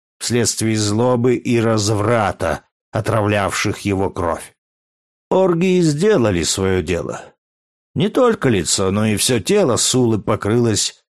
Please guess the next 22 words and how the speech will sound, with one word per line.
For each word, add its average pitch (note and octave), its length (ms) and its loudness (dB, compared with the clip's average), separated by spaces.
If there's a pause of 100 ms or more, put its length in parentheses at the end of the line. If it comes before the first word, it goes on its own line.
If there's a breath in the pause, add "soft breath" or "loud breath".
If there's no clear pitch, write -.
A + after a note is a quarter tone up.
(160)
гнойными A2 540 0
прыщами G2+ 960 -2 (120)
и - 100 -6
болячками. E2+ 840 -4 (920)
Он G3+ 200 0
вошёл F3+ 440 2
в - 80 -4
цирк - 760 0 (260)
со - 160 -2
скучающим B2+ 1000 0
видом. G2 560 -2 (680)
Вместо B2+ 500 0
обычной B2 540 0
тоги A2 500 0
на G2 180 0
нём A#2+ 300 2
была A#2 260 2
надета B2 460 2
поверх A#2 460 0
белой B2 400 2
шерстяной A#2+ 580 -2
туники C3+ 680 0